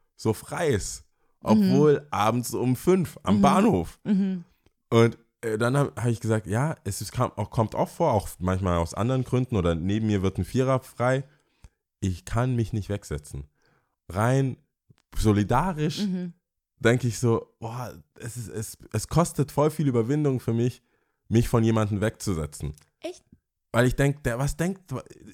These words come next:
Speaker 1: was denkt der, warum ich mich jetzt wegsetze? Ich will ihn, ich denk mir immer,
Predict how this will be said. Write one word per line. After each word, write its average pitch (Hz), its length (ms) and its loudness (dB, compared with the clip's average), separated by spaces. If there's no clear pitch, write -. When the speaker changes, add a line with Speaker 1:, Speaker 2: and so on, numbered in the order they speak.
Speaker 1:
was 117 260 -4
denkt 165 220 0
der, 143 100 2
warum 143 220 2
ich 143 100 2
mich 135 140 0
jetzt 127 180 0
wegsetze? 85 640 -2
Ich 90 160 -4
will 143 120 6
ihn, 156 160 2
ich - 280 -6
denk 147 200 -2
mir 147 80 2
immer, 147 220 2